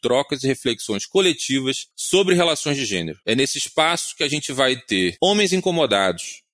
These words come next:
ou seja, aqueles que já percebem que a sua postura ali acaba tendo vários vieses machistas, que,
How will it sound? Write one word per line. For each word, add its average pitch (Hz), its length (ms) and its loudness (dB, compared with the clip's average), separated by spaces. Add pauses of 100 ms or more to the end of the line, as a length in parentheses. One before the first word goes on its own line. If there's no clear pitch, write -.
(260)
ou 151 140 0
seja, 151 560 -2 (320)
aqueles 156 540 0
que 156 420 0 (160)
já 160 180 0
percebem 151 920 -2 (280)
que - 60 -2
a 131 60 -2
sua 143 160 -2
postura 139 540 0
ali 131 200 2
acaba 131 320 0
tendo 127 260 -4
vários 127 280 0
vieses 120 300 0
machistas, 135 1000 -2
que, 139 300 0